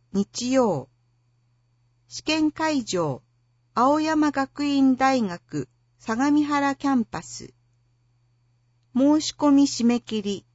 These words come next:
八月二十五日火曜。インターネットは十七時受信分まで。郵送は八月二十一日金曜、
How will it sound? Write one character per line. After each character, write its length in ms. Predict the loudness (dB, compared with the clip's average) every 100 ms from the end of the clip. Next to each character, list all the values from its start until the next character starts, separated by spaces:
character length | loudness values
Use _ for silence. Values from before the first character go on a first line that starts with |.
| _ _
八 320 | -12 -10 0 2
月 360 | 2 0 0
二 200 | 2 2
十 320 | 0 0 0
五 160 | 2 4
日 480 | 4 2 -6 -10 _ -10
火 160 | -6
曜。 420 | 0 0 0 -2 _ _ _ _ _ _ _ _ _ -4
イ 120 | 2 2
ン 80 |
タ 240 | 2 0 2
ー 40 |
ネ 120 | 2
ッ 80 | 0 _
ト 140 | -4 -2
は 200 | -4 -8 _
十 320 | 0 0 0
七 300 | -4 -8 -6
時 120 | -6 -8
受 140 | -6 -4
信 340 | 0 2 2
分 300 | 2 2 2
ま 140 | 0
で。 200 | -4 -12 _ _ _ _ _ _ _ _ _ _ _
郵 240 | 0 0 0
送 340 | -2 0 2
は 200 | 2 -2 _
八 320 | -16 -6 2
月 320 | 2 2 0 2
二 200 | 2 2
十 340 | 0 -2 -2
一 260 | -8 -2 2
日 460 | 2 0 -6 -8 _
金 340 | 4 6 8
曜、 340 | 6 2 -2